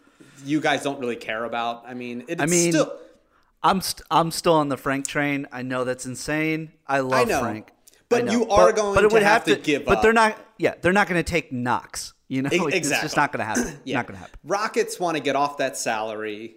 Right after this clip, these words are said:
Speaker 1: They'll take a bunch of filler like Julius Randle and things like that. But you don't wanna
Speaker 2: Mm-hmm.
Speaker 1: give up anything of, of value. And if it's Frank,
Speaker 2: No.
Speaker 1: you're still getting Westbrook ba-, like, yeah, Westbrook's what we said, you know, not the number one on team, but, like, we, we can't pretend he's not, like,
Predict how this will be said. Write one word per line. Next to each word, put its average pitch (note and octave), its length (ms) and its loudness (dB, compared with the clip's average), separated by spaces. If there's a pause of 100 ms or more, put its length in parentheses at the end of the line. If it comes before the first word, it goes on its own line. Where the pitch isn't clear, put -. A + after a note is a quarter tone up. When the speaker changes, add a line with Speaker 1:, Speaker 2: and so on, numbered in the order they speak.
(100)
Speaker 1:
They'll A2+ 140 -8
take C#3+ 300 -4
a C3+ 40 -12
bunch B2+ 240 -8
of A#2+ 80 -14
filler A2+ 360 -6
like G#2+ 180 -10
Julius A#2 440 -8
Randle G#2 360 -10
and G2 140 -14
things G2 220 -14
like G#2 200 -14
that. E2 260 -14 (300)
But D#3+ 100 -6
you B3+ 100 -2
don't A#3+ 120 2
wanna D#3 160 0
Speaker 2:
Mm-hmm. A#2 40 -6
Speaker 1:
give B2+ 120 -2
up B2 140 -4
anything A2+ 400 -10
of, F#2+ 220 -14 (100)
of G2+ 220 -16
value. F2+ 520 -14
And E3 160 -6
if A#3+ 120 -6
it's - 180 -8
Frank, D3+ 600 -4
Speaker 2:
No. G#2 180 -10 (260)
Speaker 1:
you're G3 160 -4
still A#3 280 0
getting B2+ 560 -2
Westbrook - 480 -10
ba-, - 140 -14
like, - 320 -6 (720)
yeah, D#3+ 200 2
Westbrook's D#3 580 -2 (100)
what C3+ 160 -4
we C3 80 -6
said, A#2 300 -4
you A2+ 60 -6
know, G#2+ 80 -10
not B2+ 560 -8
the B2 60 -4
number B2 280 -4
one A#2+ 200 -4
on A#2+ 80 -8
team, C#3 200 -4
but, A#2+ 100 -8
like, A2 240 -8
we, F#3 240 -2
we G3+ 100 -8
can't A3 220 0
pretend D3 380 -6
he's A#2 160 -10
not, A2+ 240 -10
like, G2+ 400 -14